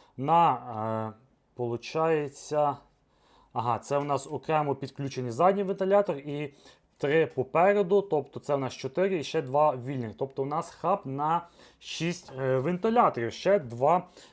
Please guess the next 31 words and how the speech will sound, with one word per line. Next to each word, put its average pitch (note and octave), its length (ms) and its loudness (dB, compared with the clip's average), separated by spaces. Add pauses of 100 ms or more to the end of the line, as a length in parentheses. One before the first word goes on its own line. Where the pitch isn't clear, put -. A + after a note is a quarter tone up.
вентилятора E3 640 2
у C3+ 140 0
нас D#3 400 0
є B2 460 -2 (340)
вільно. A3+ 260 0
Так - 180 -2
само F#3 520 4 (100)
три D#3+ 200 2
штуки F3+ 380 0
A C#3+ 120 2
R C#3+ 360 2
G D3+ 140 -4
B D3+ 120 2
у A2 120 0
нас A2 300 -4
ще A2+ 280 -2 (480)
є. G#3+ 340 2 (340)
Е, B2+ 320 8
закріплено D#3 920 2
все E3 520 2 (580)
це C#3 400 4
фірмовими D3 680 0
ось C3 160 -2
такими C3 360 -4
стяжками A#2+ 540 -2
Montage. A#2+ 680 0 (540)
Давайте A#2+ 400 -2
зразу A#2+ 380 0
ми B2 160 -4
це, A#2+ 340 -2 (600)
е, A2 40 -14